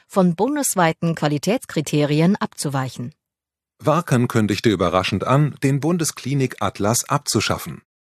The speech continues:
Speaker 2: Sie kritisierte die Plattform, die ihr Vorgänger Karl Lauterbach eingeführt hatte, als unnötige Doppelstruktur.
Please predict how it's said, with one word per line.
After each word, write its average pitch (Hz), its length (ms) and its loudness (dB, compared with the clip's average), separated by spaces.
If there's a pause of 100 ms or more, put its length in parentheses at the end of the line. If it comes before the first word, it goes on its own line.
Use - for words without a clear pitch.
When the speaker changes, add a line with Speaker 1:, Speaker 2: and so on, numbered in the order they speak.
Speaker 2:
Sie 139 240 0
kritisierte 175 500 -2
die 120 80 0
Plattform, 107 720 -2
die 104 160 -4
ihr 87 220 -4
Vorgänger 107 520 0
Karl 82 280 -4
Lauterbach 95 480 0
eingeführt 110 560 -2
hatte, 139 320 2 (240)
als 135 200 -2
unnötige 117 680 0
Doppelstruktur. - 920 -2